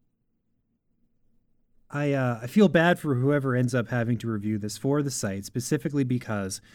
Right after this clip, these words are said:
they're not gonna get a really good grip on the online mo-, play,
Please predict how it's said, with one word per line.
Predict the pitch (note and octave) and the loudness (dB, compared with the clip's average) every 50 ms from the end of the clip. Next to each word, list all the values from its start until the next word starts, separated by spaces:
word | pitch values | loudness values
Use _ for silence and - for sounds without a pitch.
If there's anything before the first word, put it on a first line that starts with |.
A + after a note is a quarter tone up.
| - - _ _ | -20 -20 _ _
they're | - A#2+ | 0 2
not | B2 C3+ C#3 D3 - | 2 4 2 2 0
gonna | D#3 D3 | 0 0
get | C3 A#2+ B2 A#2 | 0 2 0 0
a | A#2 | 0
really | A2 B2 B2 C3 | 0 2 2 2
good | C3 C#3+ C#3 B2+ | 2 2 2 2
grip | - A#2 G#2 G2 - - - - - _ _ | 0 0 -2 -2 -4 -8 -10 -10 -14 _ _
on | - A2+ A2+ | -2 0 0
the | G#2+ A2 | 0 0
online | A2 A2+ C3 C#3+ C#3 C3 B2+ B2+ B2 A#2+ | 2 2 2 4 4 4 4 4 4 4
mo-, | A#2+ B2+ B2+ - B2 A2+ - _ _ _ - | 2 2 0 -4 -8 -10 -12 _ _ _ 0
play, | - F#3+ G#3+ E3+ B2+ A#2 B2 | 4 6 6 6 6 4 0